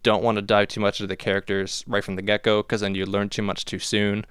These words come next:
I kinda like seeing how the characters develop when the more excruciating circumstances come around,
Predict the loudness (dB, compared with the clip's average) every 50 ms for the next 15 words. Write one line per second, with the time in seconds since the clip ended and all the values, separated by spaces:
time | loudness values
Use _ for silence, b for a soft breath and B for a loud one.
0 | b b 0 0 2 2 2 2 2 2 2 0 0 -2 -2 -2 0 2 2 2
1 | 2 2 2 2 2 2 0 0 -2 -2 -6 -6 -4 0 2 2 2 2 2 0
2 | 0 -2 0 0 0 0 -2 -2 0 0 -2 -2 -2 -2 -4 -6 -8 -4 -2 0
3 | 2 2 2 4 4 2 4 4 4 4 2 0 -2 -2 -4 -4 -4 -6 -4 -4
4 | -4 -4 -4 -6 -4 -2 -2 0 0 0 0 0 0 -2 -4 -6 -8 -14